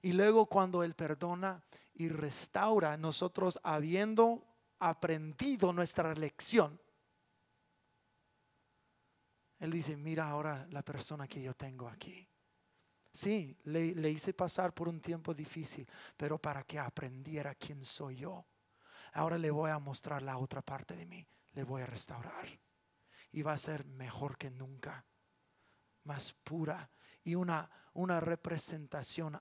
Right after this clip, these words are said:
actual de mí cuando antes no". ¿Me están entendiendo?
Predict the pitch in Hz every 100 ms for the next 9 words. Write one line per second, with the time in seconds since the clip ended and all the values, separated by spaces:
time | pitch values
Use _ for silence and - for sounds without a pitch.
0 | _ - 139 - _ - 135 135 175 180
1 | 165 160 - _ _ _ _ - 139 139
2 | 135 131 _ - 165 143 131 131 131 135
3 | 123 131 - - _ _ _ _ _ _
4 | 160 151 214 240 208 180 185 165 139